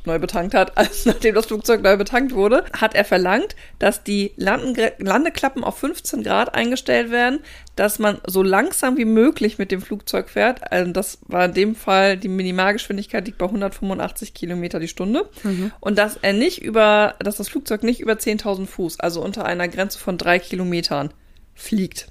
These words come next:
Speaker 1: So, und da meinte der Pilot zuerst so, "Nee, das kann das Flugzeug gar nicht." Und dann meinte er so, "Nee, aber doch, das kann das Flugzeug. Äh, wir fliegen jetzt mal so." Und dann meinte der Pilot so, "Ja, aber dann kommen wir mit dem Treibstoff nicht aus." Und dann meinte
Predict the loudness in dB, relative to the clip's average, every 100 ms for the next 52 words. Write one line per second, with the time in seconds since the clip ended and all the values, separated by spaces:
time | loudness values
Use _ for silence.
0 | -18 -6 2 2 4 4 2 2 0 0
1 | 0 0 0 0 -2 -4 -8 -8 -10 -10
2 | -10 -10 -8 -8 -8 -4 -4 0 0 0
3 | -2 -4 -8 -4 0 0 0 -2 -2 -2
4 | -2 -4 -6 -20 _ -6 -4 -2 -2 0
5 | 0 -2 -10 -8 -8 -10 -8 -2 -2 -2
6 | -8 -20 -20 -20 -2 0 0 -2 -4 -4
7 | -4 -4 -2 -2 -4 -10 -14 -2 2 4
8 | 2 2 0 0 -2 -4 -8 -10 _ -4
9 | -2 0 -2 -2 -2 -2 -4 -6 -2 -2
10 | -2 -4 -4 0 2 0 -4 -20 _ _
11 | -6 -2 0 0 2 4 2